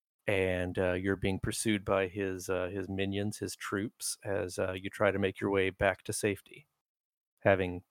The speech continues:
already lost a major battle, what is your group going to do now? How will you, how will you survive in this devastated wasteland? So, it looks interesting. I'm looking forward to reading through that one.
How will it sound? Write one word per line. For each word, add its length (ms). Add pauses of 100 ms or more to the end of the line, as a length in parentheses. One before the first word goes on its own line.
(120)
already 260
lost 380
a 40
major 300
battle, 460 (880)
what 160
is 100
your 80
group 220
going 180
to 80
do 160
now? 380
How 160
will 80
you, 400
how 120
will 60
you 120
survive 520
in 120
this 140
devastated 580
wasteland? 640 (340)
So, 340 (920)
it 100
looks 220
interesting. 500 (140)
I'm 200
looking 220
forward 280
to 100
reading 240
through 160
that 200
one. 240